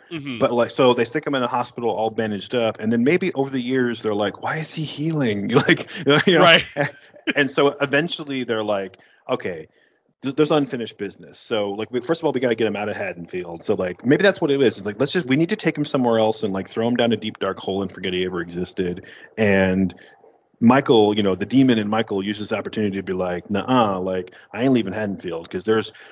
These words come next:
Speaker 2: I don't know who it is, but there's someone out there. There's one more out there, and I'm gonna find it."
Speaker 1: Oh,
Speaker 2: You know?
Speaker 1: okay, I like that. Okay, yeah, so we, maybe we see, we see Jason, or Jason Wynn, we see Doctor Wynn. I was
Speaker 2: Mm-hmm.
Speaker 1: thinking of Spawn for a minute there.
Speaker 2: <laughs>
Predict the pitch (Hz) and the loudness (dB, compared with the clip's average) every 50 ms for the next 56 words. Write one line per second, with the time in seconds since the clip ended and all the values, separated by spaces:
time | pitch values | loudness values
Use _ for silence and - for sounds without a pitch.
0 | - - - - 113 123 135 143 147 143 165 175 160 151 147 139 123 110 - - | -20 -18 -8 0 2 4 4 6 6 6 6 6 4 4 4 2 2 0 -2 -6
1 | 92 - 120 113 - - 135 123 120 117 113 107 101 - - 87 85 85 120 143 | -10 -10 -10 -10 -8 -8 -6 -6 -4 -4 -4 -6 -6 -6 -6 -6 -4 -2 -2 -2
2 | 135 131 135 143 147 147 143 143 139 135 131 131 123 117 113 110 110 104 - - | -2 -2 0 2 2 2 2 2 2 4 4 6 6 6 4 4 2 0 -2 -8
3 | 92 85 85 87 101 113 113 107 92 85 - - 98 90 85 85 - - - _ | -8 -8 -8 -6 -4 -2 -2 -2 -4 -6 -8 -10 -10 -10 -10 -12 -14 -14 -16 _
4 | _ _ _ _ _ _ - - 143 175 196 226 202 151 160 196 - 190 156 143 | _ _ _ _ _ _ -6 -2 -2 0 2 2 2 2 2 0 0 0 0 0
5 | 147 143 147 175 208 - - 127 123 233 226 - 170 151 180 254 262 139 123 - | 0 0 0 -2 -2 -2 -6 -6 -6 -6 -4 -4 -4 -4 -2 -2 -2 -2 -4 -6
6 | - 165 143 127 - _ _ _ _ _ _ _ _ 135 156 190 202 - 165 160 | -8 -8 -8 -8 -10 _ _ _ _ _ _ _ _ -10 -8 -8 -8 -10 -8 -6
7 | 170 196 208 240 233 202 208 214 202 - - - - 247 254 160 107 123 160 185 | -6 -6 -6 -6 -8 -8 -8 -8 -6 -8 -8 -8 -10 -10 -10 -10 -10 -8 -6 -2
8 | 190 - - - - 214 208 202 185 151 _ _ _ - 135 127 143 151 - - | -2 -2 -4 -4 -10 -8 -8 -8 -10 -12 _ _ _ -8 -6 -6 -6 -6 -6 -4
9 | 185 139 135 143 - - - - 104 - - 104 107 - - 104 95 92 104 113 | -2 -2 -2 -4 -8 -16 -20 -20 -20 -18 -14 -14 -14 -14 -16 -16 -14 -12 -10 -10
10 | 117 - 165 131 139 147 180 - - - 120 104 101 92 92 98 113 _ _ _ | -10 -10 -6 0 2 2 2 2 -2 -10 -10 -10 -10 -14 -14 -18 -20 _ _ _
11 | _ - - - - 175 180 147 120 123 110 180 120 - 151 131 135 127 - - | _ -16 -8 -4 -2 -2 -2 0 -2 -2 -2 -2 -2 -4 -2 -2 -2 -4 -4 -8
12 | - 139 139 151 139 117 - 143 101 101 107 107 110 - 117 117 131 208 190 - | -8 -4 -2 -2 -2 -2 -4 -8 -8 -8 -10 -10 -10 -8 -6 -2 0 -2 -2 -2